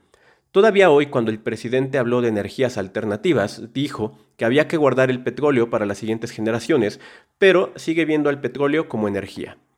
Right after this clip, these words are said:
mientras que las potencias ven al petróleo como materia prima de futuro, no para quemarlo.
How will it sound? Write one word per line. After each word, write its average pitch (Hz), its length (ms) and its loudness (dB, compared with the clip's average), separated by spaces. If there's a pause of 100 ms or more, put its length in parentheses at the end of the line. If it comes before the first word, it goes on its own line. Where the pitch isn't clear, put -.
(120)
mientras 113 360 -2
que 110 120 -2
las 107 100 0
potencias 127 520 0
ven 120 160 2
al 120 120 0
petróleo 127 420 0
como 104 160 -4
materia 120 400 -4
prima 123 240 0
de 117 80 -2
futuro, 147 520 -4 (200)
no 127 220 4
para 120 220 4
quemarlo. 127 440 2